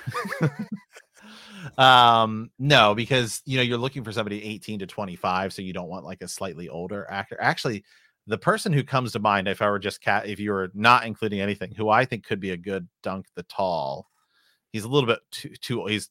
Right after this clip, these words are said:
too old for the role. He did actually have, play a character in Game of Thrones.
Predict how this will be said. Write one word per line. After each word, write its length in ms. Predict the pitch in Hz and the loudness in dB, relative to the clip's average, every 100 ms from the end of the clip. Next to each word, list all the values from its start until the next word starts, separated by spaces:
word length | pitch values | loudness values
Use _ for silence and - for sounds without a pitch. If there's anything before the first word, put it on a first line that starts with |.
| - | -8
too 180 | 131 101 | -4 -2
old 180 | 95 98 | -2 -4
for 80 | |
the 100 | 90 | -10
role. 260 | 87 85 87 | -6 -6 -6
He 120 | 113 | 0
did 160 | 113 120 | 2 4
actually 280 | 107 107 92 | 2 0 -4
have, 180 | 98 | -4
play 160 | - 101 | -4 -4
a 60 | 90 | -2
character 340 | 101 95 95 | -4 -4 -6
in 100 | 90 | -8
Game 200 | 95 90 | -8 -8
of 100 | 85 | -10
Thrones. 480 | 95 92 87 85 | -10 -10 -10 -14